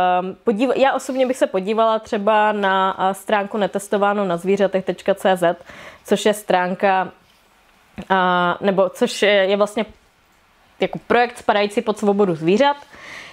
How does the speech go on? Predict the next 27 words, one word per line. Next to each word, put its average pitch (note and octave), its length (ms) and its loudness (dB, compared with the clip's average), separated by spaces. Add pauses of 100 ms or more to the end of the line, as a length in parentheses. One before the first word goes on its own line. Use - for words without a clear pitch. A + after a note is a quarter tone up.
(140)
a, F#3+ 300 2
která A3 640 2
je G#3+ 220 -2
vlastně G3+ 520 0
certifikační G3+ 920 -2
autoritou G3 640 2
v F#3+ 60 -8
České G3 400 -2
republice, F#3+ 560 0
která B3+ 400 0
má G#3+ 200 -2
oprávnění G#3 680 0
vydávat F3 400 2
ten F3 160 -6
H E3 220 -4
C F3 240 -4
S - 160 -8
certifikát. D#3+ 680 -2 (100)
Takže F3+ 240 -4
tam F3+ 240 0
bych F3 140 0
se, F3 280 0 (520)
a, E3+ 500 2 (100)
tam F3 220 0
bych E3+ 200 -4
se F3 580 0
podívala, D#3 640 0